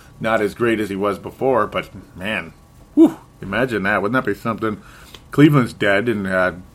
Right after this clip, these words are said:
I feel really happy about the Minnesota Vikings taking, uh,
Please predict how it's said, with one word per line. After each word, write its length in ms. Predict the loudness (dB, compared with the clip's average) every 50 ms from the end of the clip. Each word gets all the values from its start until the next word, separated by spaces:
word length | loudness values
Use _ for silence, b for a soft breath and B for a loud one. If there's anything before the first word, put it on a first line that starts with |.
| -10 -8
I 140 | -8 -8
feel 260 | 0 2 4 4 4 2
really 280 | 2 2 4 4 4
happy 280 | 4 2 2 4 2 0
about 220 | 0 0 -2 -2
the 60 | -2
Minnesota 360 | -4 -4 -4 -4 -4 -4 -4 -2
Vikings 460 | 0 -2 -2 -2 -4 -10 -12 -12 -10
taking, 400 | -10 -8 -8 -6 -6 -8 -6 -6
uh, 200 | -6 -8 -8